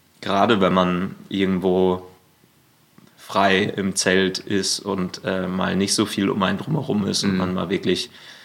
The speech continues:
Speaker 1: zur Ruhe kommt,
Speaker 2: Mhm.
Speaker 1: ähm, nachts die Sterne sieht,
Speaker 2: Ja.
Speaker 1: ähm, und einfach, ja, dort bleiben kann, wo man gerade ist und bleiben möchte. Ja, das hat schon sehr viel für sich und logistisch gesehen,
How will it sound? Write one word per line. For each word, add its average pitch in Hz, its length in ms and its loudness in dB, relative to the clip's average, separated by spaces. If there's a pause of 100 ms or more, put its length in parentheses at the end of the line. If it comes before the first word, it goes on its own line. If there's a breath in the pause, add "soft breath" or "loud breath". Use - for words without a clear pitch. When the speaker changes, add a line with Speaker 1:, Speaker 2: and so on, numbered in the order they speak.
(160 loud breath)
Speaker 1:
zur 104 200 0
Ruhe 110 280 4
kommt, 95 600 2
Speaker 2:
Mhm. 104 120 0
Speaker 1:
ähm, 92 540 0 (360)
nachts 90 340 -4
die 90 120 -2
Sterne 95 380 2
sieht, 92 420 0 (300 soft breath)
Speaker 2:
Ja. 92 240 -6 (200)
Speaker 1:
ähm, 85 680 -2 (140)
und 85 800 -2 (380)
einfach, - 680 -4
ja, 92 420 0
dort 90 300 0
bleiben 90 280 2
kann, 92 260 -2
wo 90 60 0
man 87 320 -2 (100)
gerade 98 280 -2
ist - 280 -2
und 92 160 -4
bleiben 95 280 0
möchte. 101 360 -4 (120)
Ja, 156 120 2
das 101 240 0
hat 95 180 2
schon 95 260 2
sehr 92 180 4
viel 95 180 -4
für 113 200 4
sich 113 340 2
und 92 260 0 (100)
logistisch 117 800 4
gesehen, 110 800 4